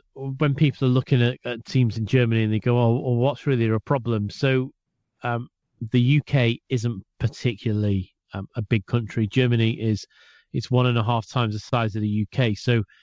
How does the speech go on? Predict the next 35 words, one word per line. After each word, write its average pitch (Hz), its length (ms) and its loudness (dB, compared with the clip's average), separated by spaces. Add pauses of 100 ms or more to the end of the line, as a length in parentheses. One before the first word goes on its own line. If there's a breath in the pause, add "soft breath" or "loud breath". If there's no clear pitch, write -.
(420 soft breath)
what 131 220 -2
you've 117 100 2
also 131 320 2
got 113 120 -4
to 107 60 -4
remember 107 360 0
is 101 80 0
the 104 80 0
U 117 160 4
K 113 240 0
isn't 101 160 -6
a - 60 -12
football 104 400 0
league. 90 200 -2
So - 140 -2
you've 98 60 2
got 107 60 -8
the 98 60 -8
Scottish - 300 -4
Football 107 340 -2
League, 101 180 2
you've 101 120 2
got 98 60 -2
the 95 80 -2
Welsh 104 340 2
League, 101 320 0 (140)
obviously, 98 500 -2
and 98 220 2
you've 92 80 0
got 98 140 -2
the 104 200 0
English 110 480 0
league 104 280 -2
system. 98 380 -6
So 120 280 0